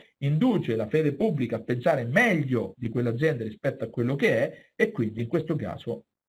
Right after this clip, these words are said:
c'è la falsa comunicazione in bilancio. Ventisei ventuno,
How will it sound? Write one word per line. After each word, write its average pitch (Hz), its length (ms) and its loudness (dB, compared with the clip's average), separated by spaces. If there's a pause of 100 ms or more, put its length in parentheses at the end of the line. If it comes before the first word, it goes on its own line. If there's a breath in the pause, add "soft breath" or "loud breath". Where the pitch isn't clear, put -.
(720)
c'è 127 280 0 (180)
la 151 120 2
falsa 101 360 -4
comunicazione 117 920 -2
in 143 140 0
bilancio. - 400 -6
Ventisei 127 420 -4
ventuno, 139 600 -2